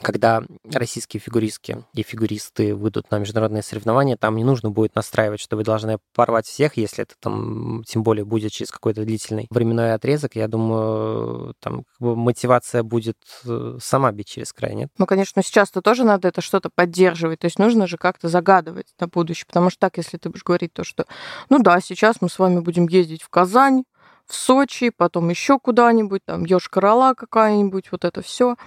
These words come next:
Speaker 2: Ну, то есть в любом случае так ты мотивации не добьешь, даже если самый там любящий фигурное катание спортсмен,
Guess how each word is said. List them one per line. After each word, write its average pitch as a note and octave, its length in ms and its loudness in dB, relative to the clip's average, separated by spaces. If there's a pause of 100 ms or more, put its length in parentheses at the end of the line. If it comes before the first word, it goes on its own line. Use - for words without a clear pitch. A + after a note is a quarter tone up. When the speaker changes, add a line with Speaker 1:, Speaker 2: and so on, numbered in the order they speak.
(440)
Speaker 2:
Ну, A#3 120 6
то - 80 0
есть G3 140 -2
в - 20 -4
любом A3+ 260 4
случае - 300 -6
так A3 180 2
ты G#3 120 2
мотивации G3 520 2
не F#3+ 100 4
добьешь, F#3 440 2
даже F#3 280 4
если F#3 280 0
самый F#3+ 340 4
там F3 400 -4
любящий F3+ 440 2
фигурное F3+ 440 0
катание F#3 480 -2
спортсмен, B3 600 0